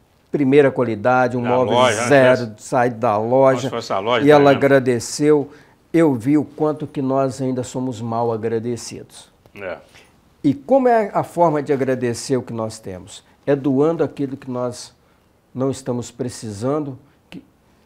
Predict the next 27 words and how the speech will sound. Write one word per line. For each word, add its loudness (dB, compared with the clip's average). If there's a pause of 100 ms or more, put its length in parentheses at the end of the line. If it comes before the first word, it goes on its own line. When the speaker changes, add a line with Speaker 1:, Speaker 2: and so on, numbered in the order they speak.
(320)
Speaker 1:
e -2
mesmo 8
que -8
estiver -2
precisando, -2
mas -2
se -6
o -2
outro 2
estiver -2
precisando -6
mais -6
que -12
a -8
gente, -10
Speaker 2:
É. -10
Speaker 1:
eu -6
acho -4
que -10
é -2
o -2
momento -2
da -4
gente -8
agradecer -8
a -6
vida. -18